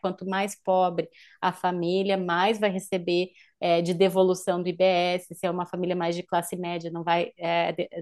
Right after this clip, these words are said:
é, não vai receber uma devolução total, mas parcial. Você pode fazer esse escalonamento e simplesmente devolve o tributo, né?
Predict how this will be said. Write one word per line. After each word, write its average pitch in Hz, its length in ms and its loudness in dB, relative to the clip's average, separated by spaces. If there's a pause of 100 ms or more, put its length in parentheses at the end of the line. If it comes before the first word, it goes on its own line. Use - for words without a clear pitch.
(140)
é, 165 220 -2
não 175 160 -6
vai 170 140 2
receber 170 400 -2
uma 170 140 -4
devolução 170 560 -4
total, 175 340 0
mas 170 140 -4
parcial. 165 600 2 (360)
Você - 120 -10
pode 180 280 0
fazer 175 180 -2
esse 170 160 -4
escalonamento 254 720 0
e 370 40 4
simplesmente 370 500 0
devolve 320 540 8
o 240 40 -4
tributo, 165 500 -6
né? 185 520 -2